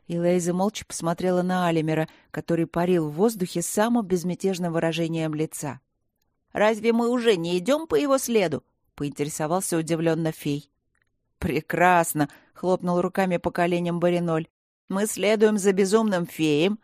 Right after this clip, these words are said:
который, оказывается, не знает дороги». «Я не говорил, что я не знаю дороги», обиделся Алимер. «Я знаю, куда нам нужно идти».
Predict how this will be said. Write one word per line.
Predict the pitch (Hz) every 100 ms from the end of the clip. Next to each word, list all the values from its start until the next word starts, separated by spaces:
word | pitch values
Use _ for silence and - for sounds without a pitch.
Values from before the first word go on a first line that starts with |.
| _
который, | 139 - 131 156
оказывается, | 156 170 175 175 175 - 180
не | 180
знает | 175 196 202
дороги». | 208 233 269 170 107 _ _ _ _ _ _ _ _ _ _ -
«Я | 160 165 190
не | 214
говорил, | 220 247 247 233 240
что | - 254
я | 262
не | 262 262
знаю | 240 233 208
дороги», | 214 202 175 170 175 - _ -
обиделся | 143 151 147 151 160 -
Алимер. | 165 160 151 147 - _
«Я | - 247
знаю, | 226 254 262 -
куда | 175 196
нам | 208 196
нужно | 214 202 214
идти». | 208 226 175